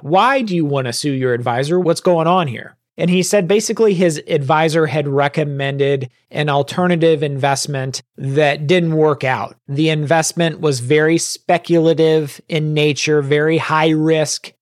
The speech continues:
And he, he said, "Well, you know, I'm a sixty-five-year-old guy. My wife's sixty-four. We're not at the stage of our lives when we wanna take this super, super risk."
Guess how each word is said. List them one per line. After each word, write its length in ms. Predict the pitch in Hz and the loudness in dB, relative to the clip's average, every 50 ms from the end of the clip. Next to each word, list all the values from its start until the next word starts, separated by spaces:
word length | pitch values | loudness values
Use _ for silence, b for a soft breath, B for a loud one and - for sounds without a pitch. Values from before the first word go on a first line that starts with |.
| _ _ _ | _ _ _
And 140 | - 220 220 | -2 0 2
he, 160 | 220 196 170 | 2 2 0
he 140 | 175 220 214 | 0 -2 -2
said, 280 | - - 240 240 196 | 0 -2 -2 -2 0
"Well, 100 | 196 208 | 0 0
you 140 | 202 208 220 | 0 0 0
know, 100 | 226 247 | 0 0
I'm 140 | 220 226 285 | 0 0 -2
a 40 | 285 | -2
sixty-five-year-old 880 | - - 175 - - 175 - 165 147 147 147 143 147 139 131 131 117 | -2 -2 -2 -2 -2 0 0 2 0 2 0 0 0 0 0 -2 -2
guy. 340 | 123 131 131 135 156 - 240 | -2 0 2 2 2 2 0
My 200 | 247 190 143 139 | 0 -2 0 0
wife's 280 | 143 143 147 151 135 - | 2 2 0 0 -2 -2
sixty-four. 720 | - 156 - - - 135 123 - - 143 147 156 180 202 | -4 -4 -6 -6 -8 -8 -10 -8 -2 0 2 2 2 2
We're 260 | 175 151 185 240 240 - _ _ | 2 2 0 0 0 -4 _ _
not 320 | - 151 160 185 185 202 202 | -6 -2 0 2 2 2 2
at 140 | 196 196 | 0 0
the 80 | - 143 | 0 -2
stage 460 | - - - - 175 190 202 190 156 | -2 -2 0 2 2 2 2 2 0
of 120 | 165 135 147 | 0 2 2
our 160 | 135 131 131 | 2 2 2
lives 560 | 139 147 160 190 233 254 220 180 156 143 143 | 2 4 4 4 4 4 2 0 0 0 -2
when 160 | 160 151 147 | -2 -2 0
we 120 | 151 170 185 | 0 0 0
wanna 300 | 180 180 170 147 131 123 | 0 0 -2 -2 -4 -6
take 320 | - - 220 254 - - | -2 -2 -2 -2 -2 -2
this 220 | 151 143 131 - | -2 -2 0 0
super, 300 | - - 185 180 185 151 | 0 0 0 0 0 -2
super 400 | 135 - - 165 151 - 131 113 | -2 0 -2 -2 -2 -2 -4 -6
risk." 720 | 113 113 123 147 202 277 330 226 143 - - - - - - | -6 -4 -2 0 0 2 2 0 0 -2 -6 -8 -12 -18 -20